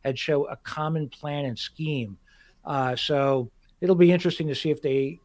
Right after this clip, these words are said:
are allowed to get that in. Chances are her lawyers filed what's known as a motion in limine, which means at the threshold before the trial starts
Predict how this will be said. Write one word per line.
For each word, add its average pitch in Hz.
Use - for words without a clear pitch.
are 131
allowed 135
to 135
get 127
that 127
in. 131
Chances 190
are 170
her 151
lawyers 147
filed 143
what's 131
known 139
as 135
a 131
motion 135
in 123
limine, 151
which 139
means 131
at 131
the 120
threshold 151
before 143
the 135
trial 131
starts 131